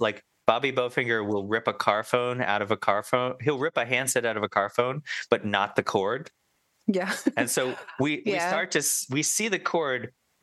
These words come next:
Speaker 1: sneak its, this is like Chekhov's empty phone cord, because it doesn't,
Speaker 2: Yeah.
Speaker 1: the joke doesn't pay off in this minute, but I think it's gonna pay off tomorrow.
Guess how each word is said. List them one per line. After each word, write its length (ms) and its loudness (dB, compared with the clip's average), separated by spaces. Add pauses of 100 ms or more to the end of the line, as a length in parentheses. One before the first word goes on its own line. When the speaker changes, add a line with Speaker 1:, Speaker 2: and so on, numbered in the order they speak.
(120)
Speaker 1:
sneak 500 0
its, 180 2
this 280 0
is 80 -2
like 240 -2
Chekhov's 640 0
empty 260 0
phone 300 0
cord, 320 0
because 280 2
it 120 0
doesn't, 380 0
Speaker 2:
Yeah. 60 -12 (120)
Speaker 1:
the 60 4
joke 240 0
doesn't 300 0
pay 180 2
off 240 0
in 160 -2
this 240 0
minute, 280 0
but 120 2
I 60 0
think 180 -2
it's 80 -2
gonna 160 0
pay 180 0
off 180 -2
tomorrow. 560 -2